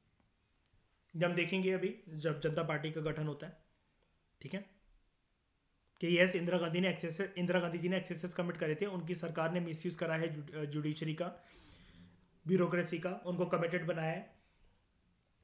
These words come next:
और इतना ज़्यादा ड्रामा करने की ज़रूरत नहीं थी इमरजेंसी के टाइम पर, इमरजेंसी लगाने की भी ज़रूरत नहीं थी।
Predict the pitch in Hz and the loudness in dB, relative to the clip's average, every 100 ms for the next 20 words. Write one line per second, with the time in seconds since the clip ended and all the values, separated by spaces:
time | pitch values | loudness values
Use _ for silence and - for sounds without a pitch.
0 | _ _ 165 185 190 185 208 208 196 190 | _ _ 2 4 4 8 10 10 10 6
1 | 180 165 175 175 165 170 170 156 151 143 | 6 4 4 2 0 -2 0 0 -2 -4
2 | 135 151 139 139 135 143 147 139 180 170 | -4 -4 -4 -8 -8 -8 -4 -2 0 2
3 | 160 160 180 170 151 151 156 143 139 135 | 0 0 0 0 0 -2 -2 -2 -4 -6
4 | 123 117 95 | -12 -12 -14